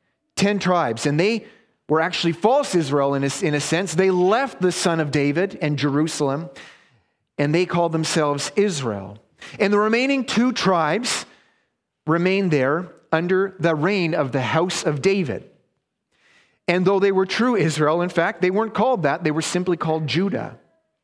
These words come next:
which is the name of the tribe that David came from. So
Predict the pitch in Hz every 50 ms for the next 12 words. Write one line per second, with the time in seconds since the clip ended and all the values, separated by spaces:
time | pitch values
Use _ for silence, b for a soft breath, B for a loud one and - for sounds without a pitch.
0 | _ _ _ _ b b b b b - 160 147 156 151 135 143 156 151 156 156
1 | 165 165 160 143 143 139 - 156 143 139 139 135 139 139 139 139 B B B B
2 | B B B - 131 160 165 170 165 170 160 156 - - 180 175 175 165 - 131
3 | 113 107 110 - 135 127 120